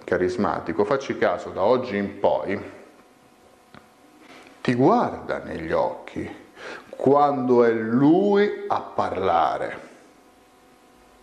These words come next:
e non ti riscolla magari.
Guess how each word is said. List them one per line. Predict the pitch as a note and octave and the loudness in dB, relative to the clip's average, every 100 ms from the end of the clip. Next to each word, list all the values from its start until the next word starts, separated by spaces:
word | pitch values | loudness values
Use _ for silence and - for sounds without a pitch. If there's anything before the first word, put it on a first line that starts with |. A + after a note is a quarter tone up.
| _ _ _ _ - - | _ _ _ _ -20 -4
e | E3 | 0
non | E3+ G3 | 2 0
ti | F#3+ G3 | 0 0
riscolla | F#3 - - G3+ D#3 F#2+ F#2+ | 0 -6 -2 0 0 -2 -6
magari. | G1+ G1+ G1+ - C2+ | -8 -8 -6 -6 -6